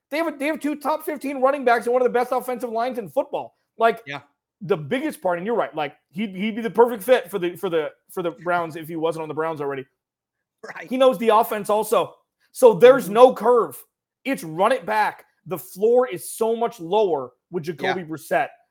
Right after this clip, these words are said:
Speaker 1: than with, than with, uh, Baker Mayfield. You're telling me you can't win ten or eleven games with Baker Mayfield at quarterback? You're high. You know how many bad quarterbacks there are in the
Speaker 2: We've
Speaker 1: N F L?
Speaker 2: seen 'em.
Speaker 1: He's not the greatest. He's a
Speaker 2: Right.
Speaker 1: top twenty quarterback, though,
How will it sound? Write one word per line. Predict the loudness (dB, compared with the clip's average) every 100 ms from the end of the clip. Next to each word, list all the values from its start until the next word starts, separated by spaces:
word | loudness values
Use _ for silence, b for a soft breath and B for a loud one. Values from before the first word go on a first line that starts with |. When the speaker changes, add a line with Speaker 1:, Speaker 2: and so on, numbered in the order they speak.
| -8
Speaker 1:
than | -6 -4
with, | -4 -6 _
than | -6 -6 -6
with, | -8 -6
uh, | -4
Baker | -4 -4 -4
Mayfield. | -8 -8 -12 -16 _ -14
You're | -2
telling | 0 0
me |
you | -4 -8
can't | -8 -6
win | -8
ten | -6 0
or | 2
eleven | 2 0
games | -2 -6
with | -4
Baker | -4 -4
Mayfield | -4 -6 -6
at | -8
quarterback? | -6 -4 -2 -2 -4 _ _
You're | -4 2 2
high. | 2 0 0 -4 -12 _ _ _ _ _ _ -4
You |
know | -2
how | -2
many | -4
bad | 0 0 0
quarterbacks | 0 0 2 0 -2
there | -2
are | -2 -4
in |
the | -4
Speaker 2:
We've | -2
Speaker 1:
N |
F | 0 2
L? | 2
Speaker 2:
seen | 2
'em. | -2 -2
Speaker 1:
He's | -2 0
not | 0 0
the | -2
greatest. | -6 -4 0 0 0 -4 _ _ _
He's | -4 -2
a |
Speaker 2:
Right. | -2 0
Speaker 1:
top | -2 -2
twenty | -4 -2
quarterback, | -2 -2 -2 -2 -4 0
though, | 0 0